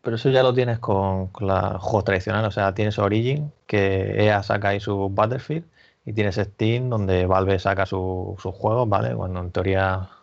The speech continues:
bueno, <laughs> cuando sigan haciendo más cosas, ¿no? Eh, yo creo que, pero bueno, tú tienes tu monitor, como decía Alex, de cien euros, y puedes usar Steam o puedes usar Origin, ¿no? Mm, va, yo creo que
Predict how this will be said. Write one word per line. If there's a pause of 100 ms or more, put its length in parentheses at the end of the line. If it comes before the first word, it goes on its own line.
(260)
bueno, (260)
<laughs>
cuando
sigan
haciendo (340)
más
cosas,
¿no? (480)
Eh,
yo
creo
que, (120)
pero
bueno,
tú
tienes
tu
monitor,
como
decía
Alex,
de
cien
euros, (240)
y
puedes
usar
Steam
o
puedes
usar
Origin,
¿no? (800)
Mm, (280)
va,
yo
creo
que